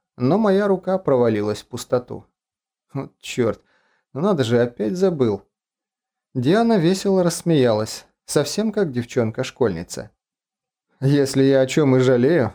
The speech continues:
так это о том, что никогда не смогу тебя поцеловать. А теперь хватит болтать попусту. Давай, выкладывай, что там насчет моих кошмаров?" "Значит так". Диана сделала серьезное лицо.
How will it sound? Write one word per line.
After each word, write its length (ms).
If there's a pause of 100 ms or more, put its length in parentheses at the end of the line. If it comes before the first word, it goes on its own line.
(140)
так 200
это 240
о 40
том, 300
что 180
никогда 540
не 120
смогу 340
тебя 280
поцеловать. 760 (400)
А 120
теперь 440 (220)
хватит 420
болтать 400
попусту. 640 (380)
Давай, 360
выкладывай, 640
что 220
там 180
насчет 340
моих 300
кошмаров?" 580 (1500)
"Значит 680
так". 420 (520)
Диана 460
сделала 420
серьезное 560
лицо. 420